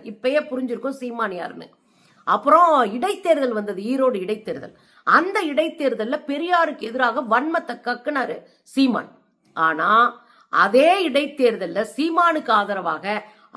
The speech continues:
அதிமுகவும் பாஜகவும் களமிறங்கி வாக்கு சேகரித்ததை நான் நேருக்கு நேரா பார்த்தேன். களத்துல நேருக்கு நேரா பிரச்சாரத்துல அதை நான் சொல்லியிருக்கேன்,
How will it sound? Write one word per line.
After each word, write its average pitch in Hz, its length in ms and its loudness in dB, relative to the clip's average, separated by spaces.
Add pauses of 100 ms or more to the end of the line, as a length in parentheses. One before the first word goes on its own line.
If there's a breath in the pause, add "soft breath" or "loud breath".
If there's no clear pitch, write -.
அதிமுகவும் 226 1080 0 (600)
பாஜகவும் 262 880 2
களமிறங்கி 220 800 -2 (320 soft breath)
வாக்கு 294 440 2 (100)
சேகரித்ததை 247 600 0
நான் 240 220 -2
நேருக்கு 311 420 2
நேரா 311 160 2
பார்த்தேன். - 360 -4 (260)
களத்துல 320 480 4
நேருக்கு 285 460 0
நேரா 302 160 2
பிரச்சாரத்துல 311 680 0
அதை 226 120 -4
நான் 202 180 -4
சொல்லியிருக்கேன், 214 440 -10